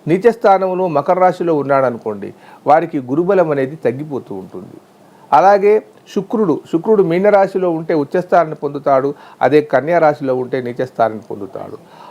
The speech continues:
అప్పుడు శుక్రుడు ఇచ్చే ఫలితాలు, శుక్రుడు మంచి స్థానాలలో గోచారరీత్యా ఉన్నా కానీ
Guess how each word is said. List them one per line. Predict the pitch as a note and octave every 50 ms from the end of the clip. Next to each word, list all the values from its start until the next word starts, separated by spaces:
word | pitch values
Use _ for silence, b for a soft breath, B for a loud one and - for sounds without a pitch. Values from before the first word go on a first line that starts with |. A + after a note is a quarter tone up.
| B -
అప్పుడు | D#3+ - - F#3 G3 F#3
శుక్రుడు | - F#3 E3+ - - B3 B3
ఇచ్చే | A3+ - - G#3+
ఫలితాలు, | - - F3 F3+ F#3+ G3 G3 F#3 F3 E3+ D#3+
శుక్రుడు | - E3 D#3+ - G3 F3+
మంచి | D#3 C#3+ D3+ E3 - G#3+
స్థానాలలో | G#3 - G#3+ G3 F#3+ G3 G3 F#3+ F#3 F3+ F3 F3 F3+ D#3+
గోచారరీత్యా | B2+ C3 D#3+ E3 F#3+ F#3+ F3+ F3 E3+ D#3+ - E3+ D3+
ఉన్నా | C3 B2+ C#3+ D#3+ F3
కానీ | D#3+ D3 C#3+ C3 B2+ B2+ B2+